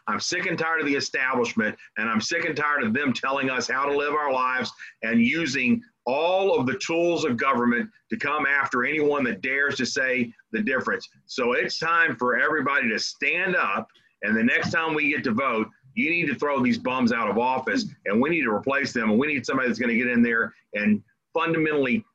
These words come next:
change government and disassemble it, disassemble it, and to get some of the rooted in people that have been there and years and years and generations, they need to lose their jobs,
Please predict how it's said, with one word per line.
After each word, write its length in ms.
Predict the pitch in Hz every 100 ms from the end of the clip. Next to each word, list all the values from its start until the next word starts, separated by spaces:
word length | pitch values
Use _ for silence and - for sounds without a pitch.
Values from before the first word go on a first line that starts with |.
| -
change 480 | 127 156 160 156 110
government 500 | 139 135 113 113 113
and 220 | 113 101
disassemble 960 | 139 151 151 139 - 147 135 123 107 101
it, 80 | 110 - - 110
disassemble 800 | 117 160 160 120 131 110 101 98
it, 100 | 101 - _ _
and 240 | 117 117 107
to 100 | 107
get 320 | 104 160 160
some 240 | 160 151
of 180 | 135 104
the 280 | 113 110 104 - _ -
rooted 580 | 120 147 170 175 160
in 300 | 139 139 135 135 _ _ _ 156
people 500 | 147 117 123 123 110
that 220 | 117 113
have 220 | 113 110
been 200 | 135 143
there 200 | 131 131
and 240 | 139 139
years 340 | 131 135 139 123
and 180 | 120 120
years 280 | 131 127 107
and 140 | 95
generations, 760 | 131 131 127 120 113 104 98 - - _ _ -
they 160 | 127 156
need 180 | 151
to 80 | 131
lose 300 | 131 135 120
their 120 | 117
jobs, 600 | 95 110 117 110 95 85